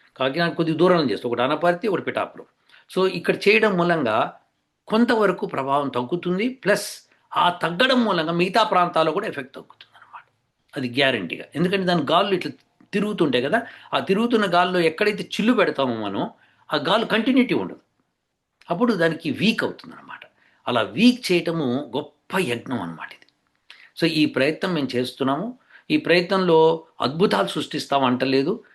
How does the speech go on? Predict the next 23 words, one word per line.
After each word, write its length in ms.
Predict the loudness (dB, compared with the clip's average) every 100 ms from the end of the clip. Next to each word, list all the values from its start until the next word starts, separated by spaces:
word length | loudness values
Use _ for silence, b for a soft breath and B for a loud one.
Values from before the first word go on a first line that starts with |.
| b
కానీ 300 | -2 -2 -4 -10
సృష్టించను 680 | -8 -6 -2 0 2 4 4
వచ్చు, 400 | 4 2 -2 -4 -6 -4
తెలీదు. 320 | 0 2 0 -8 _ b b b
మా 100 | 0
ప్రయత్నం 440 | 0 2 0 0 -4
అయితే 140 | -2
మేము 200 | -2 -2 -4
చేస్తున్నాం. 440 | -6 -8 -10 -10 b b b
అది 140 | 2
ఎక్కడో 280 | 4 6 8
వెళ్ళిపోతుంది 640 | 8 6 4 2 2 2
అనుకోండి, 360 | 0 2 0 0
కాకినాడ 420 | 0 0 0 0
వైపు 180 | 0 2
రాకుండా 520 | 0 0 -2 -4 -4 b b -12
మనం 240 | -6 -2 0
ఏం 240 | -2 0
చేసినా 300 | 0 -2 -6
అక్కడ 160 | -4 -4
ఏం 180 | -2
లాభం 260 | -2 -4 -6
లేదు. 180 | -12